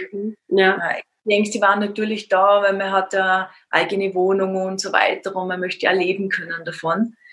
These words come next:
Speaker 2: Äh, und da tauchen schon die Ängste auf. Und vor allem, wenn man dann auch mit anderen drüber redet, das ist, ähm,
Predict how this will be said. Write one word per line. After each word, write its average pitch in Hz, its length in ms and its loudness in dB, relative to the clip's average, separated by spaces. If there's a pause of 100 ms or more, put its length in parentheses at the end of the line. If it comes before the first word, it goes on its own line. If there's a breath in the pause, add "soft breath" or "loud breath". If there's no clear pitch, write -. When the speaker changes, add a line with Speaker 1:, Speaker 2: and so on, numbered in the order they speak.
(240 loud breath)
Speaker 2:
Äh, 170 240 2
und 190 260 -2
da 180 300 6 (280)
tauchen - 300 2
schon 180 160 -2
die 190 120 2
Ängste - 480 -2
auf. 175 300 -2
Und 180 140 -14
vor - 100 -4
allem, 185 220 0
wenn 185 120 -6
man 175 120 -8
dann 185 180 -2 (260 loud breath)
auch 190 120 0
mit 202 180 -2
anderen 214 320 2
drüber 202 300 -2
redet, 240 480 -2 (240)
das 202 160 4
ist, 220 280 -4
ähm, 185 360 -6